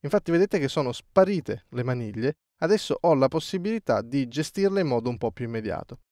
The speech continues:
Mi sarà sufficiente muovere un punto e vedete che After Effects mantiene l'andamento della curva sempre il più uniforme possibile, fermo restando che io ho comunque la possibilità, cliccando con mela o control su Windows e ALT su un vertice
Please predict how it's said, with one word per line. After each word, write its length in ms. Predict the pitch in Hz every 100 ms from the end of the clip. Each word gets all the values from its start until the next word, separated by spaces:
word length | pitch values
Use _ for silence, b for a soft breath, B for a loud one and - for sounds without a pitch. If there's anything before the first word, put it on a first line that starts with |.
| _
Mi 80 | 123
sarà 220 | 139 151
sufficiente 640 | - 139 135 - 160 117
muovere 360 | 113 135 123 120
un 120 | 160
punto 460 | 147 110 101 135 127 _ _
e 60 | 156
vedete 300 | 185 214 160
che 100 | 151
After 240 | - 196
Effects 360 | 202 196 160 165
mantiene 680 | 160 180 202 208 123 104 -
l'andamento 460 | 123 139 180 160
della 200 | 131 160
curva 340 | 180 160 156 165
sempre 500 | - 208 208 214 208 _ _
il 140 | 151 135
più 200 | 196 165
uniforme 520 | 156 175 117 113 113
possibile, 680 | 120 - - 101 98 120 _ _ _ _
fermo 380 | - 170 123
restando 600 | 139 196 - 98 101 110 _
che 120 | -
io 260 | 180 190 131
ho 60 |
comunque 400 | - 156 202 160
la 80 | 123
possibilità, 680 | - - 131 135 139 151 123 _ _ _
cliccando 560 | - 117 - 170 127 107
con 360 | - 139 113 - _
mela 420 | 127 151 156 101 - -
o 80 | -
control 480 | 131 127 120 117
su 120 | - 123
Windows 480 | 143 135 110 104 -
e 120 | 147
ALT 420 | 147 151 113 - -
su 180 | - 175
un 120 | 208
vertice 480 | 117 78 - -